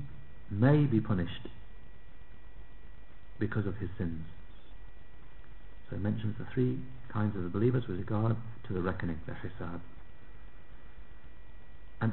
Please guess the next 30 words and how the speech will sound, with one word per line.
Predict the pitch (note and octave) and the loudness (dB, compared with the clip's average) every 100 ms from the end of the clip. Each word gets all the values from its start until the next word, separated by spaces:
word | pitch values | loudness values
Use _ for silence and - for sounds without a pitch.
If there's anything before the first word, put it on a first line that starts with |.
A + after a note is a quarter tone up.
| - | 8
as | E3 E3 - | 8 8 6
for | D3+ | 6
the | C#3+ | 6
kuffar, | C#3+ - C#3 C3+ A2+ - - | 4 6 8 10 10 6 6
as | D#3 - | 4 6
for | C3 | 6
the | C#3 D#3+ | 10 10
unbelievers, | F3 C3+ A2 F2+ E2+ - - - - - - - - - - - - - | 12 12 10 8 2 -2 -4 -4 -4 -4 -4 -4 -4 -4 -4 -4 -4 2
then | A2+ A2 | 6 8
they | A#2 B2+ | 10 10
will | A#2 A#2+ | 12 10
not | A2 - - | 12 10 10
receive | A#2 B2+ A2+ | 6 8 6
a | G#2 | 6
hisab, | - G#2 A#2 C3+ C3+ | 2 2 6 8 8
they | A2 | 4
will | G2+ | 6
not | A#2+ C#3 | 6 6
receive | A#2 B2+ | 4 4
a | G#2+ | 8
reckoning | A#2 C#3+ E3 E3+ F3+ - - - - - - - - - - - - - - - - - - - - - - - | 8 8 8 8 6 2 -4 -4 -4 -4 -4 -4 -4 -4 -4 -4 -4 -4 -4 -4 -4 -4 -4 -4 -4 -4 -2 6
involving | A#2+ A#2 C3 C3+ B2 A2+ G2+ | 8 12 12 12 10 8 10
weighing | B2+ C#3 C#3 C#3 C#3 | 12 12 12 8 4
between | A2+ - A#2+ A#2+ A#2+ A#2+ | 2 6 8 8 4 4
good | A#2+ | 6
deeds | B2 A#2+ A#2+ A#2 - | 8 8 6 2 0
and | G2 F2 | 0 2
bad | F#2 F#2 | 2 2
deeds, | E2+ D#2+ - - - - - - - - - - - - - - - - | 0 0 -2 -4 -4 -4 -4 -4 -4 -4 -4 -4 -4 -4 -4 -4 -4 -2
because | A2 A#2 A#2+ | 0 4 4